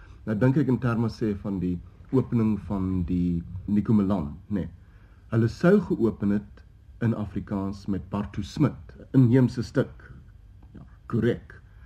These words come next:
Goed. Polities korrek. Maar wat gebeur het, is dat die raad toe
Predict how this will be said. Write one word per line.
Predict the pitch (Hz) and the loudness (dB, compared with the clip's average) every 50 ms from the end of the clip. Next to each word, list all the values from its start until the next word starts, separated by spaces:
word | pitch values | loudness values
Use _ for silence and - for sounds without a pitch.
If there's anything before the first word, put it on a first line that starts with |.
| - - - - - - - | -20 -20 -20 -20 -20 -20 -20
Goed. | - - 113 - - - - - - - - - - - - - - - - - - - | -6 -4 -4 -4 -4 -8 -16 -20 -20 -20 -20 -20 -20 -20 -20 -20 -20 -20 -20 -20 -18 -12
Polities | - - 95 95 120 - 120 110 98 - | -10 -4 0 0 2 2 0 -2 -4 -4
korrek. | - - 110 107 107 87 - - - - - - - - - - - - - - - - - - | -4 -2 0 0 0 -2 -6 -10 -18 -20 -20 -20 -20 -20 -20 -20 -20 -20 -20 -20 -20 -20 -18 -6
Maar | - 107 107 | -4 -4 -2
wat | 87 113 127 - | 0 -2 -2 -2
gebeur | - 117 104 87 120 170 175 | -2 -2 2 4 6 6 6
het, | 107 92 87 - - | 4 0 -4 -6 -8
is | 113 104 - | -10 -6 -6
dat | 104 98 87 | -6 -6 -4
die | - 95 92 87 87 87 85 - - - - - - - - - - | -2 -2 -2 -2 -4 -6 -8 -14 -18 -20 -20 -18 -18 -18 -20 -20 -12
raad | - 101 98 104 113 135 160 175 170 - - | -8 -6 -2 2 4 4 6 4 2 0 -4
toe | - 98 92 87 87 | -4 -2 0 0 -2